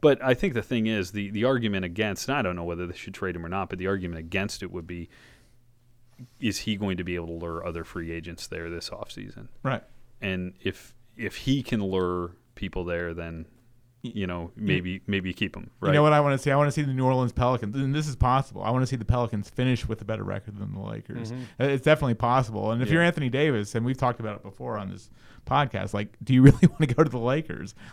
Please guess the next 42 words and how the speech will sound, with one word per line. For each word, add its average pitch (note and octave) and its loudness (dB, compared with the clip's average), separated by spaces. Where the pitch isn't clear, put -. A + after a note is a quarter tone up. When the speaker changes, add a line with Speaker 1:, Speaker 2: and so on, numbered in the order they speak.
Speaker 2:
Like, B2+ 2
are, B2+ 4
if C#3 2
you're D3+ 10
looking F3+ 8
what F3 8
the C#3+ -4
Lakers C#3 4
are, B2+ 2
is G#2 -2
that A#2+ 4
a C3 0
place B2 0
where A2+ 2
you A2 2
really A#2 2
wanna G#2+ -2
go? G2 -8
Speaker 1:
And D#3 -2
this A#3 0
has - -16
probably C#3 -2
been A#2+ -4
the F2+ -4
longest G2+ -6
in G2+ -4
a F#2+ -4
while G2 -2
since - -6
they've F2+ -8
been G2 2
this F2+ -4
far F2 -2
down, F#2 -8
right? G#2 -4
I G#2+ -2
mean, G2+ 0
they, A2+ 0
they A#2 0
haven't E3 -2
been G#2+ -2
good F#2+ 0